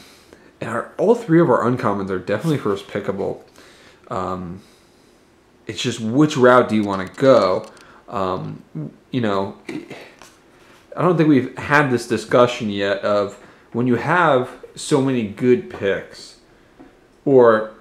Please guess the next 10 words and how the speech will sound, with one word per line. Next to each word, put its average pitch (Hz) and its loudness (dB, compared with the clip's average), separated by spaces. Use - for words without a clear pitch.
I - -14
wouldn't 160 0
say 127 2
they're 117 2
all 117 2
great, 104 0
but - -4
they're 156 6
all - 4
similar 160 0